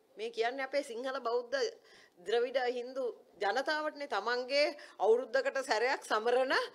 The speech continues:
අලුත් අවුරුද්ද වෙලාවේ අපි ඇරිය මේකට නෙමෙයි කියනවා.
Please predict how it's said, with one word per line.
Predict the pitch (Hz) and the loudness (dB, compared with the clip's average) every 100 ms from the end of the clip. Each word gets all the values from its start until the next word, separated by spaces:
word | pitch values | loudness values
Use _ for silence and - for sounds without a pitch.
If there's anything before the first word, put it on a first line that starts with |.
| - - - | -16 -18 0
අලුත් | 214 320 415 | 2 2 4
අවුරුද්ද | 330 262 240 202 214 | 6 8 6 0 0
වෙලාවේ | 220 247 311 466 427 - | 4 4 4 2 -2 -6
අපි | 220 285 | -2 0
ඇරිය | 302 349 277 | 2 0 -2
මේකට | 277 277 254 | -2 -2 -2
නෙමෙයි | 233 240 233 | 0 2 2
කියනවා. | 170 151 135 | 0 -8 -12